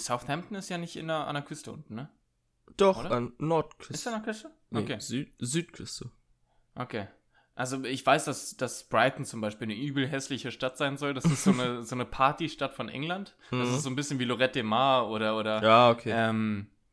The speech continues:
Speaker 2: Ja,
Speaker 1: wie,
Speaker 2: Bri-
Speaker 1: wie am Ballermann oder so, halt für besoffene, behinderte Engländer. <laughs>
Speaker 2: Ja,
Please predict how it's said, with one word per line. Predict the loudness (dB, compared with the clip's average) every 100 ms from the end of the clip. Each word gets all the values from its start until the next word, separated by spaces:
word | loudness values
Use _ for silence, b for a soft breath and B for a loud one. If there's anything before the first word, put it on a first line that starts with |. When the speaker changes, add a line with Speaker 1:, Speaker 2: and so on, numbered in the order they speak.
| _ _ _ _ -10
Speaker 2:
Ja, | -6
Speaker 1:
wie, | -4 -2
Speaker 2:
Bri- |
Speaker 1:
wie | 0 2
am | 4
Ballermann | 8 8 8 4 -2 -8 -14
oder | -8 -6
so, | -4 -2
halt | -4 -4
für | -6 -6 -8 _ _ -12
besoffene, | -8 -6 -4 -6
behinderte | -6 -4 -4 -4
Engländer. | -6 -6 -6 -10 -14 _ _ _ _ _ _ _ -2
<laughs> | -2 -2 -12 -16 _ B B B -14 -14 B B B B B B
Speaker 2:
Ja, | 4 12 12 10 2